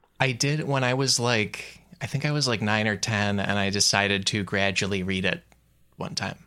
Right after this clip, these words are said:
I think I set myself to do ten chapters a day. I felt like that was a workable rate, and then I just read the entire thing and, and found that long stretches of it were pretty incomprehensible to me.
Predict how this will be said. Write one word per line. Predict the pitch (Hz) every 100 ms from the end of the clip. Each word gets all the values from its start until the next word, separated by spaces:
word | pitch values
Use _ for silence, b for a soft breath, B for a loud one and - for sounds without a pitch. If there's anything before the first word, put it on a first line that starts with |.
| _ _ _ _ -
I | 113
think | 113 139
I | 131 120 110 104 -
set | - 113 -
myself | 107 - 107 98 -
to | 107
do | 104 98
ten | - 113 107 98
chapters | - 104 104 135 123
a | 131
day. | 139 143 147 151 _ _ _ _ _
I | 107
felt | - 101 101
like | 95
that | 104 -
was | 98
a | 101
workable | 98 92 101 98 95 95
rate, | 95 104 - - _
and | 104 101
then | 101
I | 95 92
just | 98 - -
read | 98 95 92 - -
the | 104
entire | 98 95 98 95
thing | 90 95 95 92 95
and, | 113 117
and | 123 120
found | 156 156
that | 123 107
long | 120 110
stretches | - 110 98 101 98
of | 92
it | 92
were | 104
pretty | 92 101 92
incomprehensible | 95 98 92 95 95 - 82 -
to | 76
me. | - 143